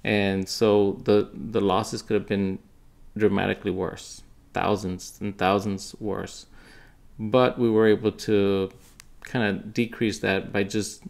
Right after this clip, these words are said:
rolling out the calls, rolling out the puts, decreasing the prices that we were gonna buy these stocks at,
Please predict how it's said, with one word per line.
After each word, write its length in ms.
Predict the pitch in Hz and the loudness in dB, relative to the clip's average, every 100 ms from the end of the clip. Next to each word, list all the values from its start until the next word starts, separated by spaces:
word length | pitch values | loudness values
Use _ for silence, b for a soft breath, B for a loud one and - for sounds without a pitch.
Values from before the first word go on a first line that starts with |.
| - | -16
rolling 400 | 120 110 104 104 | 2 4 6 4
out 260 | 98 95 - | 0 -2 -4
the 80 | 92 | -10
calls, 500 | - 101 95 98 101 | -8 -6 -4 -4 0
rolling 280 | 98 101 | 0 2
out 160 | 95 90 | -2 -4
the 80 | 95 | -8
puts, 460 | - 104 95 - - B B B | -6 -2 -2 -4 -18 B B B
decreasing 500 | - 110 113 104 107 | -2 -2 -2 -2 -4
the 60 | 98 | -6
prices 420 | - 101 98 113 | -6 -6 -6 -4
that 120 | 98 | -4
we 100 | 98 | -2
were 80 | 95 | -2
gonna 180 | 101 95 | -2 -4
buy 200 | 98 95 | -2 -2
these 120 | 95 | -4
stocks 400 | - 92 92 - | -6 -6 -6 -6
at, 280 | 98 92 | -4 -6